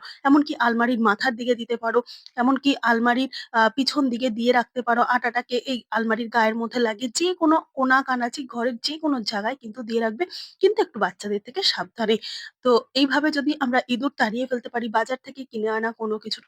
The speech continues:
কেমিক্যাল বা কোনো কিছুর দরকার পড়বে না, খুব সহজে কিন্তু ইঁদুর বাড়ির বাইরে চলে যাবে। এমন না এটা খেয়ে বাড়ির মধ্যে ইঁদুররা মারা যাবে। এমনকি বন্ধুরা, আমরা যে ডাস্টবিনটা ব্যবহার করি রান্নাঘরে, সেই ডাস্টবিনের আন-, আনাচে কানাচেও কিন্তু দিয়ে দেবে, কেননা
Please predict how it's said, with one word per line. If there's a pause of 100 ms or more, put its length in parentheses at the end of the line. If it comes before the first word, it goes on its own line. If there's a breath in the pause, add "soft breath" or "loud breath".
কেমিক্যাল
বা
কোনো
কিছুর
দরকার
পড়বে
না,
খুব
সহজে
কিন্তু
ইঁদুর
বাড়ির
বাইরে
চলে
যাবে। (400 loud breath)
এমন
না
এটা
খেয়ে
বাড়ির
মধ্যে
ইঁদুররা
মারা
যাবে। (380 loud breath)
এমনকি
বন্ধুরা, (240 loud breath)
আমরা
যে
ডাস্টবিনটা
ব্যবহার
করি
রান্নাঘরে,
সেই
ডাস্টবিনের (140)
আন-, (140)
আনাচে
কানাচেও
কিন্তু
দিয়ে
দেবে, (340 loud breath)
কেননা